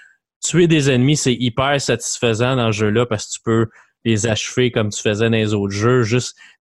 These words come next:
des balles, une balle dans la tête, la tête explose. Il y a des ennemis de différentes puissances. C'est vraiment, vraiment super le fun. Franchement, c'est, euh,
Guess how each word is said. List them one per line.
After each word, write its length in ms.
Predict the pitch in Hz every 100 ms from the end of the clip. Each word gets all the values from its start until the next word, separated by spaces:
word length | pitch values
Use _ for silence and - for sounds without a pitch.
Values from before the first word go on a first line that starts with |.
| -
des 100 | 117
balles, 300 | 107 120 120
une 440 | 113 113 110 113 110
balle 240 | 123 120
dans 120 | 117
la 40 | 107
tête, 280 | 117 117 113
la 100 | 101
tête 240 | 113 113
explose. 560 | 110 - - 117 120 113
Il 60 |
y 20 | 107
a 40 |
des 440 | 107 107 104 104
ennemis 260 | 120 117 127
de 120 | 117
différentes 560 | 104 - 120 107 113 113
puissances. 520 | _ 104 - 110 113 -
C'est 140 | 101
vraiment, 380 | 95 107 113 117
vraiment 320 | 110 104 104
super 260 | 104 - 104
le 140 | 98
fun. 240 | 92 104 110 - _ _ _ _ _ _ _ _ -
Franchement, 540 | 120 123 - 123 127 123
c'est, 420 | - 117 113 107
euh, 480 | 101 98 95 95